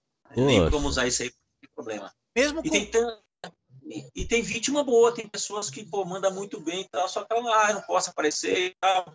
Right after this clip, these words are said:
Speaker 1: tem
Speaker 2: E
Speaker 1: algum
Speaker 2: não
Speaker 1: problema na
Speaker 2: deixa.
Speaker 1: justiça de, e não deixa participar, não deixa, não deixa por conta da autorização de imagem.
Speaker 2: É.
Speaker 3: Mesmo com a cara, qu-, quando eles tiram a cara também, não importa se a pessoa, a pessoa autorizou,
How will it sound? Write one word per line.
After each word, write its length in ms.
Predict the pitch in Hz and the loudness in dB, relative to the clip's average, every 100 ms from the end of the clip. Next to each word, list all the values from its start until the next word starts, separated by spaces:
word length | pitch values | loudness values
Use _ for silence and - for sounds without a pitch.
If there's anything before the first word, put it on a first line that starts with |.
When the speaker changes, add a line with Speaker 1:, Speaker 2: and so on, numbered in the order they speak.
| - - - | -20 -20 -2
Speaker 1:
tem 100 | 117 | 2
Speaker 2:
E 40 | |
Speaker 1:
algum 80 | 120 | 4
Speaker 2:
não 80 | 127 | 6
Speaker 1:
problema 240 | 131 135 | 6 8
na 120 | 131 131 | 10 8
Speaker 2:
deixa. 100 | - | 6
Speaker 1:
justiça 400 | - 147 - - _ _ - _ 143 | 4 0 -8 -14 _ _ -20 _ -20
de, 180 | - 123 _ _ _ _ _ | -20 -20 _ _ _ _ _
e 100 | 190 | -2
não 200 | 190 208 151 | -2 -2 -6
deixa 400 | 170 175 180 175 _ | -4 -2 -4 -8 _
participar, 500 | 143 156 151 139 104 | -6 -6 -6 -8 -10
não 120 | 123 120 | -12 -6
deixa, 400 | 127 - 143 135 | -6 -2 -2 -2
não 140 | 135 | -4
deixa 200 | 127 131 - | -8 -8 -12
por 140 | - | -18
conta 180 | 131 135 _ _ _ _ _ _ | -16 -16 _ _ _ _ _ _
da 80 | 123 | -4
autorização 520 | 123 139 127 123 127 | -4 -6 -8 -8 -8
de 60 | 123 | -8
imagem. 400 | 135 107 - - _ _ _ 151 | -8 -10 -12 -18 _ _ _ -4
Speaker 2:
É. 160 | 76 | -2
Speaker 3:
Mesmo 360 | 208 233 262 320 | 2 2 0 0
com 80 | 277 | 0
a 60 | - | 2
cara, 340 | 254 240 220 | 4 6 4
qu-, 240 | - 165 | 0 -14
quando 180 | - 202 - | -16 -18 -8
eles 220 | 208 190 - | -8 -6 -6
tiram 260 | 220 220 190 | -2 2 2
a 120 | 180 | 4
cara 260 | 190 190 | 4 4
também, 580 | 175 175 190 262 294 - - | 2 -2 0 -2 -2 -8 -10
não 140 | 196 | -6
importa 460 | 226 226 214 240 262 | -4 2 4 6 6
se 100 | 269 | 4
a 40 | |
pessoa, 640 | 262 254 - 247 240 214 180 - - | 6 6 6 8 8 8 2 -8 4
a 60 | |
pessoa 260 | - 202 214 | 8 8 8
autorizou, 560 | 214 254 277 302 269 | 6 6 6 8 8